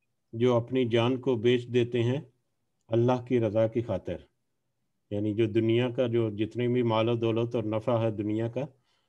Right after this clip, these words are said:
उन सब को छोड़कर अल्लाह की रज़ा और उसके रसूल सल्लल्लाहु अलैहि वसल्लम की इत्तबा के लिए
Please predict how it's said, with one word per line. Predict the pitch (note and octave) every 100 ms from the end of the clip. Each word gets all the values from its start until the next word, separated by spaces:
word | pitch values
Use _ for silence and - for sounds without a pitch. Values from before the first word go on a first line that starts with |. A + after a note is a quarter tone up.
| _
उन | A#2+ A2+
सब | - B2+
को | C3 B2+
छोड़कर | - A#2+ A#2+ A#2+ F3+ - _ _ _ _ _ _ _ _ _ _
अल्लाह | A2 A#2 B2
की | A#2 C3
रज़ा | A#2+ A2+ C#3 F3 _ _ _ _ _ _ _ _ _ _ -
और | A#2 A#2
उसके | A#2+ A#2+ C3+ B2 A#2 - _
रसूल | A2 G#2 B2+ C3+
सल्लल्लाहु | B2 B2+ A#2+ A#2+ B2
अलैहि | A#2 A#2
वसल्लम | A2+ A2 A2 A#2 A#2
की | B2+ B2 C#3
इत्तबा | G2 - G#2+ B2 A#2+
के | A#2+
लिए | G#2+ G#2+ D3+